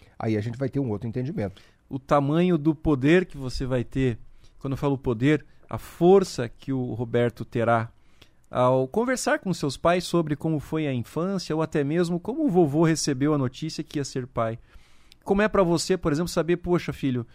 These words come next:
Speaker 2: o, quando o vô ficou sabendo que, que o, que eu, que eu ia nascer, o vô não ficou muito feliz não, ficou bravo, ficou chateado." Ou o contrário,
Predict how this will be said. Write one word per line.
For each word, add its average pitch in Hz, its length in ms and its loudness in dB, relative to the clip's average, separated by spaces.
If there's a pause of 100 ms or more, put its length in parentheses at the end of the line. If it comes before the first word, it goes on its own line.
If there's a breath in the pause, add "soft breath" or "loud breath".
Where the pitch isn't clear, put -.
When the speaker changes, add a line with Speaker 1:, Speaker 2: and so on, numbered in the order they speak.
(320 soft breath)
Speaker 2:
o, 127 320 2
quando 147 240 0
o 127 360 2
vô 127 440 4
ficou - 200 -6
sabendo 127 400 0
que, 123 440 -6
que 127 100 -10
o, 117 80 -8 (240)
que - 60 -10
eu, 127 80 -4
que - 180 0
eu 143 60 6
ia 139 100 4
nascer, 135 480 -2
o 233 100 -4
vô 233 160 -2
não 302 120 -6
ficou - 180 -10
muito 285 180 -8
feliz 294 220 -4
não, 233 320 -2
ficou 214 180 -6
bravo, 190 380 2
ficou - 180 -10
chateado." 190 540 -4
Ou 269 240 -2
o 254 60 -6
contrário, 214 520 -2